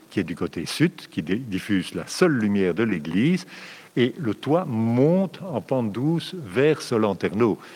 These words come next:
Et lanterneau, le lanterneau projette sa lumière sur l'autel et sur le retable qui est situé derrière l'autel, et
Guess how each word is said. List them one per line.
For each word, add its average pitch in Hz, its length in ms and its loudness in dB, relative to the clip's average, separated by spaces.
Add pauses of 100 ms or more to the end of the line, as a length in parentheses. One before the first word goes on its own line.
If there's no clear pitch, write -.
(120)
Et 104 80 0
lanterneau, 95 580 0 (120)
le 117 80 0
lanterneau 104 480 0
projette 117 460 -2
sa 113 140 -4
lumière 107 520 -2
sur - 400 2
l'autel 117 440 4
et 113 60 0
sur 110 240 -2
le 95 80 0
retable 98 440 2
qui 113 100 -4
est 92 100 -4
situé 110 300 0
derrière 113 280 4
l'autel, 120 440 2 (480)
et 107 100 2